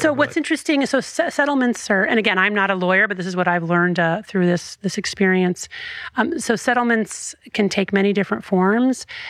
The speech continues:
Speaker 1: This settlement that's in the o-, offing, importantly, the defendants are not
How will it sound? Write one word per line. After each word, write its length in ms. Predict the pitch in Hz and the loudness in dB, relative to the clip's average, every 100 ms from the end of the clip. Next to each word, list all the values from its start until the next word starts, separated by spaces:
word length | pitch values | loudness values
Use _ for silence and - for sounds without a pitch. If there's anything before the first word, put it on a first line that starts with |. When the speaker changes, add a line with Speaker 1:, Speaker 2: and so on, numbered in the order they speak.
| - | -4
Speaker 1:
This 180 | 220 233 | -2 -2
settlement 520 | - 220 214 208 202 | 0 -2 0 -2 -2
that's 160 | 202 - | -4 0
in 80 | 196 | 2
the 100 | 185 | 2
o-, 220 | 180 269 | 0 0
offing, 480 | 220 185 - 190 240 | -2 0 0 0 0
importantly, 640 | 214 - 254 226 196 190 - - - 349 | -2 -2 -2 2 2 0 -2 -12 -16 -10
the 680 | 240 196 190 180 180 311 311 | -2 2 4 4 2 -2 -4
defendants 560 | 196 - 196 196 202 - | -4 -2 -2 0 -2 0
are 200 | 180 220 | 0 0
not 380 | 214 175 185 | 0 2 0